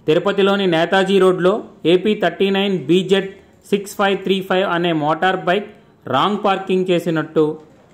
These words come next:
అందుకు గాను రెండు వందల రూపాయల ఫైన్తో పాటు ముప్పై ఐదు రూపాయల యూజర్ ఛార్జీలు కూడా కలిపి రెండు వందల ముప్పై ఐదు రూపాయలు అపరాధ రుసుము కట్టాలని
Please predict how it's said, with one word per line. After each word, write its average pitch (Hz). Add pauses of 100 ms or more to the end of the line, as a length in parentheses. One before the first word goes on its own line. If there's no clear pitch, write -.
(100)
అందుకు 156
గాను 180 (440)
రెండు 170
వందల 185
రూపాయల 180
ఫైన్తో 185
పాటు 180 (320)
ముప్పై 185
ఐదు 214
రూపాయల 202
యూజర్ 190
ఛార్జీలు 185
కూడా 180
కలిపి 165 (300)
రెండు 180
వందల 190
ముప్పై 170
ఐదు 170
రూపాయలు 165 (400)
అపరాధ 208
రుసుము 202
కట్టాలని 165